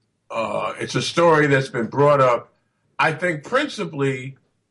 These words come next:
to discredit the Black Lives Matter movement. Uh, and it's about the question of,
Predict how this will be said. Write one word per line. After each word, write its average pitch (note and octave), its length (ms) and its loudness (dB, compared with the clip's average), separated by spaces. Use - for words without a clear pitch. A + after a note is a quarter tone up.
to C#3+ 400 -2
discredit C#3 880 2
the - 80 -4
Black C#3 340 0
Lives B2+ 340 0
Matter C#3+ 300 2
movement. G2+ 440 -8
Uh, B2+ 380 2
and D3 140 2
it's C#3 160 -4
about E3+ 540 0
the C3+ 220 -6
question C#3 840 -4
of, B2+ 640 0